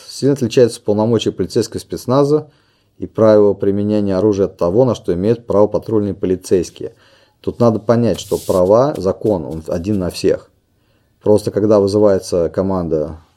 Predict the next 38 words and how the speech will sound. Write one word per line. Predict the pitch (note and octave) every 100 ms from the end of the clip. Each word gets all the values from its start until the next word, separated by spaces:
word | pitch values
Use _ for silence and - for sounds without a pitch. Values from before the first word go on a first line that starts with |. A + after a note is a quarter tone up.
| _
на | - E2 D#2+ D#2
вход | - F#2+ -
в, | _ _ -
там, | D2
в | E2
здание, | E2+ C3 D3 A2
на | F2 E2+ D#2+ - - _ -
поимку | F#2 G2+ F#2 -
вот | G#2+
этого | E2+
конкретного | D#2+ D#2+ F2 E2
преступника, | E2+ - D#3+ D#3 G2 - - _ _ _
они | - G2+
уже | A#2 G#2
туда | G#2 A2+
идут, | G#2+ C#3+ A2+
зная, | F#2+ A#2+ G2+ F2
что | -
он | F2 E2+
там, | B2 D#3 F3 - -
допустим, | E2+ G2+ F#2+ G2
он | F2+
вооружён, | F#2 G#2 G2+ D3 B2+
забаррикадирован | G2 F#2 F3+ B2+ D#3 C#3 G2
и |
всё | -
такое. | G2 - F#2+ D2+ F2+ _ _ _ _ _
То | G2+
есть, | F#2 -
э, | F2 F2 E2 - - - _ _ _ _ _ _
уже | G#2+ - A#2 D3+
в |
такой | D#3 - A2+
ситуации, | - A2+ C#3+ D3
что, | G2+ -
скорее | - G2+ C#3
всего, | C#3+ G2+ G#2+ A#2 F#2+ E2 - - _ _
будет | - F#2 A2 A#2 A2